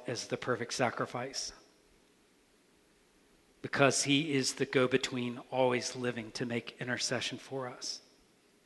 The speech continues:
because we have communion with you and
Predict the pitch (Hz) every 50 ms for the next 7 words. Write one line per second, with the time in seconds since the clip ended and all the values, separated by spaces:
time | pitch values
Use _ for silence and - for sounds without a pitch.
0 | _ _ _ _ _ _ _ _ _ _ _ _ _ _ _ _ _ _ _ _
1 | _ _ _ _ _ _ _ _ _ _ _ _ _ _ _ _ _ _ _ _
2 | _ _ _ _ _ _ _ _ _ _ _ _ _ _ _ 131 - - 147 135
3 | - 135 127 127 123 117 - - 135 135 135 139 139 139 143 139 131 131 123 -
4 | - 131 127 131 131 123 120 117 113 113 120 131